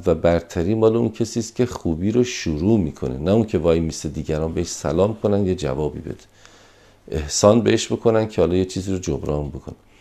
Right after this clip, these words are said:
خلاصه نمک شناسی نشانه دین و عقله،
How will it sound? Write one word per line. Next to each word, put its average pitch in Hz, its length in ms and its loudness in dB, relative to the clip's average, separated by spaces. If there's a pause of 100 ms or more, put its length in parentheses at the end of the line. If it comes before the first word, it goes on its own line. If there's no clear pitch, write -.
(420)
خلاصه 127 440 6
نمک 107 500 6
شناسی 95 720 0
نشانه 92 580 0
دین 95 300 0
و 98 220 0 (440)
عقله، 73 480 -10